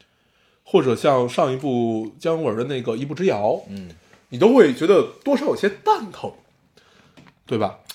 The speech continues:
Speaker 2: 对，有点蛋疼。
Speaker 1: 对，有点蛋疼的感觉。然后，呃，但是消亡史就会让你看得很通透。
Speaker 2: 不，这个
Speaker 1: 就在你
Speaker 2: 对，是，这个
Speaker 1: 对。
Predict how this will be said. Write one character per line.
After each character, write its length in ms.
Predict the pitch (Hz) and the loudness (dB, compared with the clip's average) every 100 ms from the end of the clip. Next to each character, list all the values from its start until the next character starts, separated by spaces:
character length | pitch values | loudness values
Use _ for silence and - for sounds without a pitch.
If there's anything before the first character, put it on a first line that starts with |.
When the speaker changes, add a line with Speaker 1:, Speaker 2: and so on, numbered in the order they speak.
| - | -16
Speaker 2:
对， 140 | 107 | -12
有 140 | 92 208 | -8 -2
点 140 | 120 | 0
蛋 160 | 104 90 | -2 -8
疼。 80 | - | -4
Speaker 1:
对， 80 | 156 | 0
有 80 | 151 | 0
点 100 | - | 2
蛋 240 | 247 131 | 2 2
疼 140 | 123 | -4
的 80 | 110 | -4
感 200 | 101 - | -4 -8
觉。 180 | - 139 - _ - - | -12 -16 -16 _ -20 -4
然 180 | 113 127 | -2 2
后， 340 | 120 110 - _ - _ _ - | 2 2 -4 _ -20 _ _ 0
呃， 520 | 123 123 120 117 117 - | 2 2 0 -4 -8 -6
但 100 | 190 | -4
是 80 | 175 | -2
消 140 | 247 | 2
亡 160 | 262 285 | 2 2
史 180 | - 226 - - _ | -6 -12 -16 -20 _
就 140 | 170 | -2
会 60 | 190 | 2
让 100 | 170 | 2
你 40 | 143 | 0
看 120 | 190 | -6
得 60 | |
很 140 | 143 98 | -6 -10
通 320 | - 233 247 | -8 -6 -4
透。 280 | 180 - - - - _ _ | -4 -6 -14 -20 -20 _ _
Speaker 2:
不， 140 | - 98 | -20 -14
这 160 | 147 | -8
个 80 | 123 | -4
Speaker 1:
就 40 | 113 | 0
在 120 | 170 | 0
你 160 | 113 104 | -2 -8
Speaker 2:
对， 180 | 113 101 | -12 -12
是， 320 | - 113 92 _ | -12 -14 -14 _
这 100 | - | -4
个 100 | |
Speaker 1:
对。 60 | 147 | 0